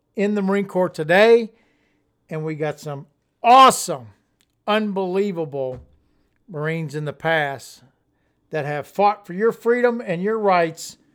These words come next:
to listen to this podcast. Think about that one.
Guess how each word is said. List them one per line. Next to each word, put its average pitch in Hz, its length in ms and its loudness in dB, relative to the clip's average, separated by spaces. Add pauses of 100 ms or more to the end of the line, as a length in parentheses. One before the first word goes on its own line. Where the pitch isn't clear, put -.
(340)
to 180 120 0
listen 240 600 4
to 240 220 -4
this 247 200 4
podcast. 175 920 -2 (600)
Think 196 200 -6
about 190 300 0
that 190 220 4
one. 131 280 -8